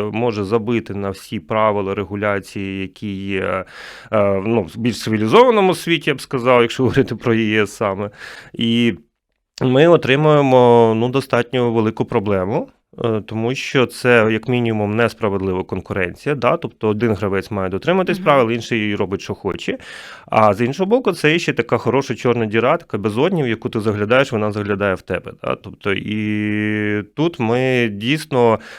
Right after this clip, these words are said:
Speaker 1: питання, що робити з Telegram, це не питання того, що хтось хоче щось цензурувати, це питання того, що,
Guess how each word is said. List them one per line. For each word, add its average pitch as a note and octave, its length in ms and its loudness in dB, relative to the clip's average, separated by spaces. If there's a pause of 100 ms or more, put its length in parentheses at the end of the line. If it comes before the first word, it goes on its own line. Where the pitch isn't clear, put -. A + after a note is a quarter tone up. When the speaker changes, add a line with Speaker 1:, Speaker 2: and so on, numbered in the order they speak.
Speaker 1:
питання, C3 420 2
що B2+ 220 0
робити A#2 300 -2
з - 80 -20
Telegram, A#2 480 -2
це C#3 200 -4
не C3 120 -2
питання A#2+ 460 -4
того, A2 280 -8
що A2 140 -12
хтось G#2+ 260 -6
хоче G#2+ 300 -8
щось - 240 -10
цензурувати, A#2+ 680 -6 (380)
це A#2+ 100 -10
питання A#2+ 420 -4
того, F#3 300 -4
що, A#2+ 580 0